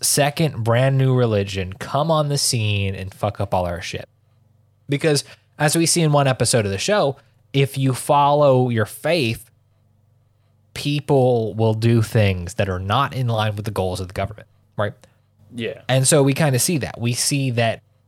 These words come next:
Speaker 1: the underground Christians are following this fake priest who is simply using them per-, to produce guns. And it's like, oh shit, you're, you're, like,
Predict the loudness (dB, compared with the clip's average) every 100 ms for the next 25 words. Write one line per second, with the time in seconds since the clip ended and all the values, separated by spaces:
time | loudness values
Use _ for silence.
0 | -6 -2 -2 0 0 0 2 0 0 -2
1 | -2 -2 -6 -10 -10 -20 -20 _ _ _
2 | _ _ -2 -2 2 2 4 4 2 0
3 | -2 -2 -2 -8 -16 -20 _ _ -4 -2
4 | -4 -12 -14 -8 -6 -6 -8 -10 -10 -18
5 | _ _ -2 0 0 0 -2 0 0 2
6 | 2 2 2 2 0 0 -4 -6 _ -8
7 | -4 -4 -4 -2 -2 -4 -6 -4 -4 -6
8 | -14 _ _ _ _ _ _ _ _ _
9 | _ _ _ _ _ _ _ -2 0 0
10 | 0 0 -4 _ _ _ _ 0 2 2
11 | -2 0 -2 0 0 2 2 0 -6